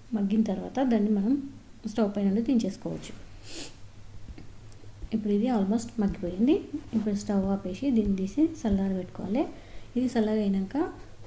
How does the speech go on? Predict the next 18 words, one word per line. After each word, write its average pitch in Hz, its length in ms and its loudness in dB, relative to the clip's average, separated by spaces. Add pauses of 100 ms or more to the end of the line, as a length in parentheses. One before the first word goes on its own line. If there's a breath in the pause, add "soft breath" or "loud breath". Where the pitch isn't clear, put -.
మిక్సీ 226 220 4 (100)
జార్లో 185 280 2
వేసుకొని 185 400 -2 (380)
దీన్ని 202 240 6 (220)
పేస్ట్ 226 260 2
చేసుకోవాలి. - 440 -4 (600)
ఇందులో 214 240 6
వాటర్ 196 320 0
పోయొద్దు, 185 400 0 (400 loud breath)
మరీ 214 180 2 (220)
దంగలేదు 220 540 6
అనుకుంటే 214 300 2 (100)
ఒక్క - 280 -4
స్పూన్ 208 360 0
వాటర్ 196 240 -2
అట్లా 190 200 0
పోసి 190 260 -2 (240)
చేసుకోవాలా. 196 540 0